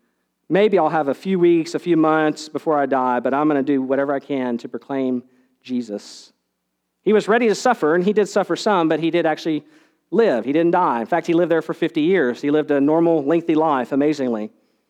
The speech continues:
And when he died, by the time his ministry was over of half a dec-, or half a century, many of the tribes there had come to faith in Jesus. And when he died, they wrote something very interesting on, interesting on his tombstone,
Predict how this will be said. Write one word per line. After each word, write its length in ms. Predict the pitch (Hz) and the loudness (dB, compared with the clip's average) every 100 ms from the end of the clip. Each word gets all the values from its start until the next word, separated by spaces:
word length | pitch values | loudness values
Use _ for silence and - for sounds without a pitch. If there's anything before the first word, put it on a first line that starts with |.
| _ _ _ _ _ _ _ _ - | _ _ _ _ _ _ _ _ -2
And 100 | 196 | 2
when 120 | 277 | 4
he 140 | 302 | 2
died, 520 | 202 220 196 139 156 | 2 2 4 2 0
by 80 | 160 | 0
the 80 | 170 | -2
time 240 | 175 202 | 0 0
his 160 | 196 185 | 0 0
ministry 360 | 175 190 190 170 | 0 0 0 0
was 140 | 147 | 2
over 360 | 165 175 147 139 | 2 2 2 -2
of 60 | |
half 260 | 170 160 160 | -2 -4 -4
a 20 | |
dec-, 320 | 147 165 160 | -2 -2 -2
or 80 | 131 | -6
half 240 | 156 156 | -4 -4
a 80 | 147 | -4
century, 580 | 131 180 175 131 110 110 _ _ _ _ _ _ - | -4 -4 -2 -2 -4 -6 _ _ _ _ _ _ -6
many 300 | 175 208 247 | 0 2 2
of 60 | 196 | 0
the 40 | |
tribes 500 | - 196 196 160 147 | -4 -2 0 0 0
there 180 | 147 139 | -2 0
had 120 | 147 | -2
come 160 | 170 160 | -4 -4
to 80 | |
faith 260 | 147 143 143 | 0 -2 -2
in 100 | 127 | -4
Jesus. 680 | 135 147 113 107 - - - _ _ _ _ - | -2 -4 -4 -8 -10 -20 -20 _ _ _ _ -6
And 100 | 156 | -2
when 80 | 196 | 0
he 120 | 247 | 0
died, 420 | 185 233 214 190 | 2 2 4 2
they 120 | 175 | 2
wrote 200 | 175 196 | 2 2
something 260 | 185 190 175 | 0 -2 0
very 240 | 180 175 | 0 0
interesting 380 | 165 175 - 160 | 0 -2 -2 -2
on, 200 | 147 143 - - | 0 -2 -6 -4
interesting 560 | 180 180 160 143 151 | -4 0 -2 -2 -4
on 80 | 139 | -2
his 140 | 139 | -4
tombstone, 640 | - 170 151 - 120 101 101 | -2 -2 -2 -4 -6 -6 -12